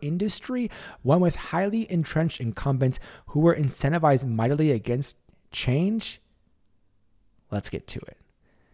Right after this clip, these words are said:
Early days. Travis was born in Northridge, California in nineteen seventy-six. His dad was a civil engineer,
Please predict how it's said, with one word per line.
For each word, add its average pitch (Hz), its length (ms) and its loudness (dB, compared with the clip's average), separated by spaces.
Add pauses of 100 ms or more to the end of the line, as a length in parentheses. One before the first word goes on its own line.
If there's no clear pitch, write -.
(440)
Early 180 260 8
days. - 480 0 (340)
Travis 240 400 2
was 196 100 -2
born 175 260 6
in 123 120 2
Northridge, 160 480 2
California 143 560 0
in 110 120 0
nineteen 160 400 0
seventy-six. - 880 -6 (380)
His 143 160 0
dad 170 240 6
was 208 140 8
a 180 40 2
civil 127 300 2
engineer, 110 680 -2